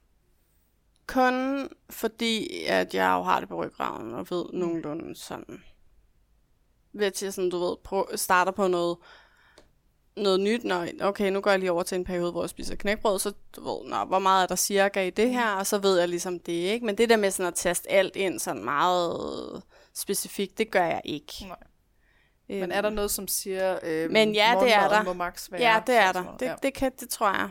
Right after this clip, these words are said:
Speaker 1: Altså sådan, jeg, men det er igen det her med, hvis jeg ikke spiser så meget til morgen,
Speaker 2: Mm.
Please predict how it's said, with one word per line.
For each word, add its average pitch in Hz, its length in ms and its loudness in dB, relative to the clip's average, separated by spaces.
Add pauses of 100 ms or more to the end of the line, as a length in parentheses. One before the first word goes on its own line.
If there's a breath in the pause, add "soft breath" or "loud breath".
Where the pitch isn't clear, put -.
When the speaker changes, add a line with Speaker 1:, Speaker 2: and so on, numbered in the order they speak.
(140)
Speaker 1:
Altså 220 280 -2
sådan, 220 240 -4
jeg, 202 120 -2 (260)
men 226 260 -2
det 254 100 2
er 247 40 2
igen 226 300 0
det 226 80 0
her 220 160 2
med, 202 260 -2 (580 loud breath)
hvis 214 220 -2
jeg 220 80 2
ikke 226 120 -4
spiser 226 380 -2 (440 loud breath)
så - 180 -6
meget 202 280 -2
til - 120 -8
morgen, 247 580 -4 (220)
Speaker 2:
Mm. 180 260 -20